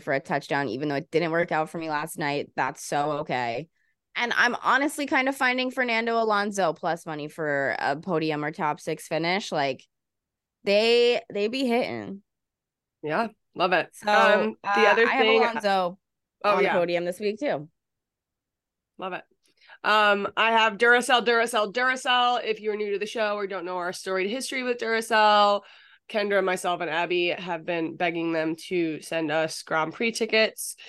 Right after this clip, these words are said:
Speaker 2: for the entirety of <laughs> this F one season. And I'm convinced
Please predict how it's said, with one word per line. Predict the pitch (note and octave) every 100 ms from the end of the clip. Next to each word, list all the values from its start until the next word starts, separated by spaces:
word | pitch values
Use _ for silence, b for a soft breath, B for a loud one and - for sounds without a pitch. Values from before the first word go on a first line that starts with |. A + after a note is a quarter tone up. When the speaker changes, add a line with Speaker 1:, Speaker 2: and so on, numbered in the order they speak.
| B B B
Speaker 2:
for | _ G#3+ G3 F3+ F3+ F3+ F3 F3+
the | F#3 G3
entirety | F3+ F#3 F3 F3
of | A3 G#3+
<laughs> | C#4+
this | E4 D#4+
F | E4 D#4
one | A#3+ C4 D4
season. | - C4 A3 B3 A#3+ B3 B B B B -
And | C4+ A#3+ A#3+ -
I'm | A#3+ C4
convinced | B3+ C4+ A#3+ C4+ D4 E4 E4 - -